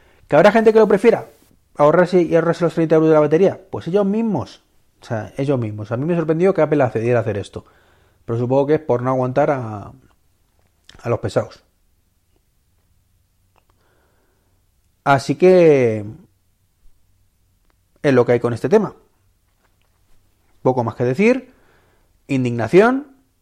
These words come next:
Apple tiene muchísimas cosas malas, pero ni son los problemas que tiene, ma-, mala suerte, vamos, es así, mala suerte, tiene cagadas de software que no deberían haber estado ahí, pero no son aposta.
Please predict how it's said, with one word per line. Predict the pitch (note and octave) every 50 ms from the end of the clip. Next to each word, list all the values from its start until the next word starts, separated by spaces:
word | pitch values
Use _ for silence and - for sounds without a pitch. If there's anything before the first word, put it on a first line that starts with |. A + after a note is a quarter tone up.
| _ _ _ _ _ _ _ _ _ _ _ _ _
Apple | - B2+ B2+ C3 C3+
tiene | B2+ C3+ B2+ A#2+
muchísimas | A2+ A2+ A2+ - A3 G3+ F#3 D3+ B2+
cosas | - D3+ B2 B2+ A2
malas, | A2+ C3 C#3 D3+ F3 G3+ - - _ _ _ _ _ _ _ _ _ _ _ _ _
pero | - A2+ A2 A2 G#2+
ni | A2 A2+ A2 G#2+
son | - F3+ F#3+
los | F3+ D#3
problemas | - C3+ C3 B2+ B2+ B2 A#2 G#2+ -
que | A#2+
tiene, | A2+ A#2 A2+ A2+ A2 A2 A2+ A2+
ma-, | A2 A2 A2 G#2+
mala | A2 A2+ A2 A2+ A2+ G#2+
suerte, | - F3 A3 A#3 - C#3 A2+
vamos, | A#2+ C#3 C#3 A2+ A2+
es | A2 F#2+
así, | A2 A2 C3 C3+
mala | B2+ A#2+ A#2 A#2 A#2
suerte, | D#3+ E3+ F#3 - C4
tiene | G3 D3+ B2 B2 B2 B2 - _ _ _ _ _ _ - - _ _ _ _ _
cagadas | - C3 C3 C3+ C3+ C3 B2+ B2 -
de | C#3 C3 C3 B2+ C3 C3 B2+
software | - G3+ G3+ G3+ A3 A#3+ B3+ A3+ - - -
que | - A2 A2+
no | B2 B2+
deberían | B2 B2 A#2+ B2 B2
haber | A#2+ B2
estado | A#2 - - B2+ B2+
ahí, | C#3+ F3 E3+
pero | - G#2+ G#2+
no | A2 A2
son | - B2+
aposta. | B2+ D3 G3+ G3 - - A#3+ C4+ C#4 -